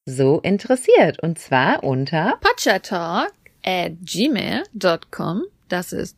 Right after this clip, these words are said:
Speaker 2: P O C H A T A L K at G M I L Punkt C O M.
Speaker 1: Genau. Und dann entlassen wir euch in diesen wunderschönen Tag.
Speaker 2: Ja, und wir hoffen mal, dass ihr dann, ja,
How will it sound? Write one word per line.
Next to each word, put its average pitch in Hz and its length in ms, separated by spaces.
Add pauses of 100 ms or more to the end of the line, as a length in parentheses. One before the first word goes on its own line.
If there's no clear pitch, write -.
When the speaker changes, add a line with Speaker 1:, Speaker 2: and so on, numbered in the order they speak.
(160)
Speaker 2:
P - 220
O 233 320
C 165 320
H 233 200 (240)
A 311 40 (280)
T 302 260
A 220 140
L 180 320
K 277 240 (320)
at - 240 (480)
G 240 180
M 226 280
I 180 260
L 294 260 (140)
Punkt 427 320
C 202 260
O 320 80
M. 311 380
Speaker 1:
Genau. 349 960
Und 277 300
dann 240 280
entlassen 147 560
wir 185 140
euch 175 400
in 143 200
diesen 135 300
wunderschönen 165 480
Tag. 120 420
Speaker 2:
Ja, 220 200
und 170 120
wir 165 80
hoffen 180 140
mal, 214 80
dass 196 180
ihr 190 60
dann, 185 360 (120)
ja, 175 120